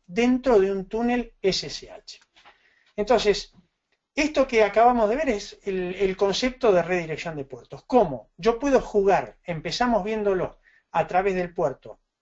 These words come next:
mil ciento once, el puerto once, cualquier tipo de puertos para mostrarlo. ¿Cómo yo puedo abrir una puerta interna de mi casa y redireccionar esa puerta interna de mi casa hacia cualquier otra puerta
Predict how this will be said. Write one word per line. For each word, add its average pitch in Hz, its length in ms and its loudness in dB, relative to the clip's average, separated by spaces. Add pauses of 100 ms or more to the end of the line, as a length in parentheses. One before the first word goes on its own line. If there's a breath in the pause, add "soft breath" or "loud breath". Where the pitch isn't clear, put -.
mil 196 200 0
ciento 180 340 -2
once, 214 420 -2
el 151 120 -8
puerto 175 400 -4
once, 196 480 0
cualquier 196 360 0
tipo 233 280 0
de 185 60 0
puertos 247 440 0
para 170 160 0
mostrarlo. 156 600 -8 (520 soft breath)
¿Cómo 262 240 4
yo 262 220 2
puedo 285 200 2
abrir 254 300 4
una 208 240 0
puerta 254 560 0
interna 175 720 0
de 139 100 -4
mi 185 140 -8
casa 233 500 -4 (460)
y 202 80 2
redireccionar 214 800 2
esa 202 280 -2
puerta 262 280 -2
interna 208 460 -2
de 196 120 -2
mi 226 140 -6
casa 240 480 0
hacia 208 400 0
cualquier 196 420 -2
otra 214 320 0
puerta 208 480 0